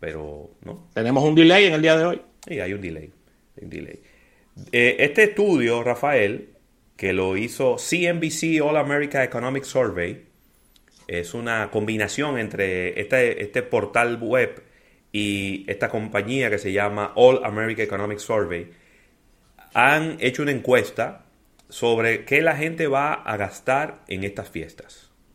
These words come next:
Speaker 1: Y casi el cuarenta por ciento de los estadounidenses dijo que planea gastar menos en regalos en estas fiestas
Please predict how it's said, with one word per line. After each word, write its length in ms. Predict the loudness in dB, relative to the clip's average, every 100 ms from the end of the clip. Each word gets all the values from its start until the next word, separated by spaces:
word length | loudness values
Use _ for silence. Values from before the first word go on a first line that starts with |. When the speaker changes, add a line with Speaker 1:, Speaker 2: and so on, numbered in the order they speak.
| _ _ _ _ _ _ _ _ _ _ _ -16
Speaker 1:
Y 100 | -2
casi 420 | 2 2 2 -2
el 160 | -2
cuarenta 680 | 0 4 4 2 -2 -2 -2
por 160 | 0 -2
ciento 500 | -4 -4 -4 -2 0
de 60 |
los 140 | 2 0
estadounidenses 840 | -2 -2 -2 -2 -4 -4 -6 -4
dijo 440 | -2 -2 -4 -14 _ _ _ 0
que 120 | 2
planea 460 | 4 4 4 2
gastar 600 | 2 2 2 2 0 -10 -12
menos 760 | -6 0 4 4 2 -4 -8 -4
en 220 | -4 2
regalos 720 | 2 4 4 6 4 2 -8 _ _ -6
en 160 | -2
estas 320 | -2 -2 -4 -2
fiestas 800 | -2 0 0 0 0 -6 -14